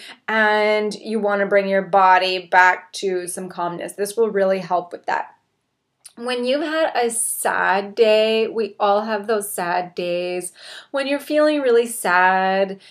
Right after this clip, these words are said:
and you just, or maybe even angry, <laughs> and you are, what do you typically crave? Pasta.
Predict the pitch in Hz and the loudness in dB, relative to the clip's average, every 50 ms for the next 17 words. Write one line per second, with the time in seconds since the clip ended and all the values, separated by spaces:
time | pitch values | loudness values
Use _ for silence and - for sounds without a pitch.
0 | _ _ - - 226 226 220 220 226 226 226 226 226 226 226 226 226 226 220 226 | _ _ -8 -2 0 2 2 4 4 2 2 2 0 0 -2 -2 -4 -4 -6 -8
1 | - - 240 254 285 247 202 190 - - - 196 185 185 190 190 190 196 196 196 | -10 -12 -10 -8 -8 -8 -10 -12 -8 -2 2 4 4 6 6 4 4 2 0 -2
2 | - - - - - - _ _ _ _ - 254 262 262 247 254 269 262 262 285 | -6 -12 -14 -16 -20 -20 _ _ _ _ -2 0 0 0 0 -2 -2 -4 -2 -2
3 | 277 - 269 262 269 262 - - - 190 190 190 190 185 185 190 190 196 196 202 | -4 -6 -4 -4 -4 -6 -4 -4 -4 -4 -4 -4 -6 -4 -4 -2 0 2 2 2
4 | 202 202 294 285 - - - - - - 302 - - - 294 - - - - - | 4 4 4 4 2 -2 -8 -6 0 0 0 2 2 2 0 0 0 -4 -12 -10
5 | - - - - - _ 302 302 302 302 285 285 262 269 269 285 285 294 294 294 | -10 -10 -10 -10 -6 _ 2 4 4 4 4 2 -2 -4 -2 0 0 2 2 2
6 | 302 311 302 - - - - 233 233 240 240 254 254 254 - 262 277 330 370 381 | 2 2 2 0 2 4 6 8 10 10 10 10 8 6 6 4 6 6 6 6
7 | 381 415 427 453 427 453 453 427 - - 427 440 440 415 392 349 330 320 - _ | 6 6 8 8 8 10 8 6 6 6 4 6 8 8 6 6 4 2 -2 _
8 | - - 403 381 370 403 392 - - 330 294 294 285 285 277 277 277 277 311 311 | -6 0 4 4 4 4 2 0 2 4 6 8 8 8 8 8 8 8 8 8
9 | 277 247 | 6 4